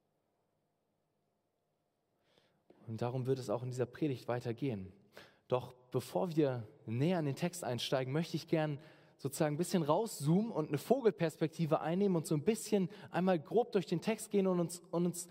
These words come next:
vor Augen malen, was, was hier eigentlich passiert in dem Text, den wir gelesen haben. Denn wenn wir ein Stück rauszoomen, dann kann man den Text, den wir gelesen haben, in zwei Szenen unterteilen. Ich weiß nicht, ob euch das aufgefallen ist beim Lesen, aber es finden zwei Szenen statt.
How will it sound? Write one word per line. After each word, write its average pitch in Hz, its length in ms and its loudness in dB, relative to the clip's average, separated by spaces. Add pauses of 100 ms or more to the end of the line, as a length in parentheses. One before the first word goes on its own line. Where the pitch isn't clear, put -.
(140)
vor 170 280 4
Augen 196 200 0
malen, 165 240 0
was, 202 280 0
was 180 180 -2
hier 185 120 4
eigentlich 180 300 -2
passiert 143 480 0
in 110 80 -2
dem 107 120 -2
Text, - 280 -8
den 104 100 -4
wir 101 80 -4
gelesen 98 460 -6
haben. 92 120 -16 (1500)
Denn 156 160 4
wenn 220 160 0
wir 247 100 2
ein 202 80 2
Stück 175 300 0
rauszoomen, 196 560 2
dann 156 160 2
kann 220 160 -2
man 254 120 2
den 180 160 2
Text, 220 320 -2
den 180 120 2
wir 165 80 4
gelesen 170 340 2
haben, 156 220 0
in 135 100 -4
zwei 190 300 2
Szenen 170 340 0
unterteilen. 92 640 -4
Ich 92 120 -12
weiß 247 260 -4
nicht, 208 120 -2
ob 175 80 0
euch 160 140 -2
das 151 180 -2
aufgefallen 127 500 -2
ist 113 120 -10
beim 110 200 -2
Lesen, 123 460 -2 (1040)
aber 143 160 0
es 156 140 -6
finden 220 240 -2
zwei 175 240 2
Szenen 175 280 0
statt. - 460 -6